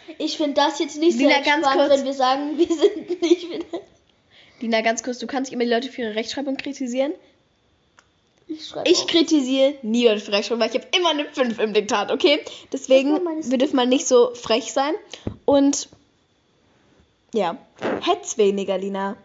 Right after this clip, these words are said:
Speaker 2: Das ist ein Podcast, da redet man. Du
Speaker 1: Am
Speaker 2: kannst
Speaker 1: Ende
Speaker 2: nicht
Speaker 1: auch
Speaker 2: alles
Speaker 1: liebe Grüße,
Speaker 2: durchhetzen.
Speaker 1: Lina. Nochmal.
Speaker 2: Ja. Aber die heißt Lina, das ist nicht liebe Grüße an dich, du Depp.
Speaker 1: Ja, aber vielleicht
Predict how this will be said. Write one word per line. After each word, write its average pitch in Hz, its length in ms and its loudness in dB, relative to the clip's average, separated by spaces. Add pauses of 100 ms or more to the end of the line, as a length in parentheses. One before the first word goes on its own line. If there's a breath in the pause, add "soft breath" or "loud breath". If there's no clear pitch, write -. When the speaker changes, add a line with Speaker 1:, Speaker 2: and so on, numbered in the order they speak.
(220)
Speaker 2:
Das - 80 -20
ist - 60 -14
ein 254 100 -2
Podcast, 254 460 -6
da 226 80 -2
redet 247 420 -4
man. 202 160 -6
Du 220 60 -6
Speaker 1:
Am 277 80 -6
Speaker 2:
kannst 269 140 -2
Speaker 1:
Ende 269 140 -2
Speaker 2:
nicht 262 80 0
Speaker 1:
auch - 60 -8
Speaker 2:
alles 262 180 -2
Speaker 1:
liebe 269 120 -8
Grüße, 269 180 -6
Speaker 2:
durchhetzen. 240 360 -8
Speaker 1:
Lina. 240 400 -12
Nochmal. 277 240 -14
Speaker 2:
Ja. 214 180 -12 (960)
Aber 233 140 -2
die 254 120 -2
heißt 254 280 -2
Lina, 214 240 -4
das 208 360 -10
ist 262 160 -10
nicht 240 120 -6
liebe 220 180 -4
Grüße 233 240 -4
an 196 80 -6
dich, 214 100 -6
du - 100 -10
Depp. - 120 2
Speaker 1:
Ja, 285 360 2 (140)
aber 254 120 -10 (280 loud breath)
vielleicht 370 200 0